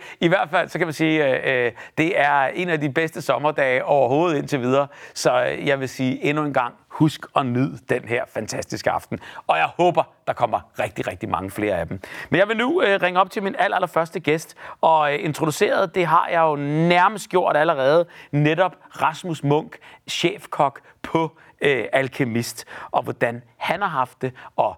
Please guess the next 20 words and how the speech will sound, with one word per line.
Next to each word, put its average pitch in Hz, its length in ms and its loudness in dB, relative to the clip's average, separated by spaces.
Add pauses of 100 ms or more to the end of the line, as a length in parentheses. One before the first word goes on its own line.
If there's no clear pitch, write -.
(120)
hvad 110 140 0
han - 420 -4
laver, 123 640 -2
og 120 140 0
hvad - 120 -2
han 160 200 0
har 196 80 0
brugt 127 260 -2
sin 131 140 -4
tid 135 300 -2
på, 127 220 -2 (260)
det - 100 -2
glæder 120 220 2
mig 135 140 -4
meget 110 260 -2
til, 123 340 -4
øh, 110 340 0 (100)
at 120 80 0
høre. 107 360 -2 (460)
Øhm, 143 580 2